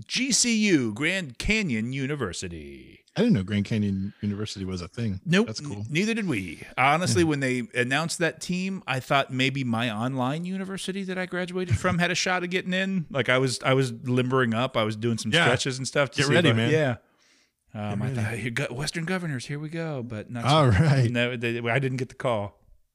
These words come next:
Speaker 2: But
Speaker 1: So
Speaker 2: they all wear the flannel?
Speaker 1: Uh, duh.
Speaker 2: <laughs> That'd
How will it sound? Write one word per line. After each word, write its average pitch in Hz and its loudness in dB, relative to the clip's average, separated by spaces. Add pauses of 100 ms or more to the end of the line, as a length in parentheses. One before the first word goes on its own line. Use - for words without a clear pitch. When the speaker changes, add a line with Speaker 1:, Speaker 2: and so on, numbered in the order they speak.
(500)
Speaker 2:
But 113 2
Speaker 1:
So 143 6
Speaker 2:
they 110 6
all 110 4
wear 117 6
the 104 2
flannel? 127 2 (480)
Speaker 1:
Uh, - -6 (440)
duh. 113 2
Speaker 2:
<laughs> - -20
That'd 113 -2